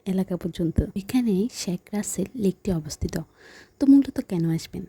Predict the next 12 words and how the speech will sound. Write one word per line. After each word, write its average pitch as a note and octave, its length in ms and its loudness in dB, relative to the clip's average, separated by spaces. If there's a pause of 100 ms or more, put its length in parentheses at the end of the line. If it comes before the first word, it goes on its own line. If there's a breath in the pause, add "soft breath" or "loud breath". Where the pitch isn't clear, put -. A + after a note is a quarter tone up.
(120)
এটা B3 160 -8 (100)
খুবই G#3 300 -4 (100)
নিরিবিলি F#3+ 560 4 (340)
আর A3 80 0 (120)
পরিষ্কার G3 420 -6
পরিচ্ছন্ন G#3 460 -4 (180)
একটা - 220 -12
সুন্দর F#3+ 340 2
পার্ক। E3 240 -8 (120)
আর F3+ 80 -6 (100)
কে G#3 140 -10 (160)
প্রথমে - 340 -6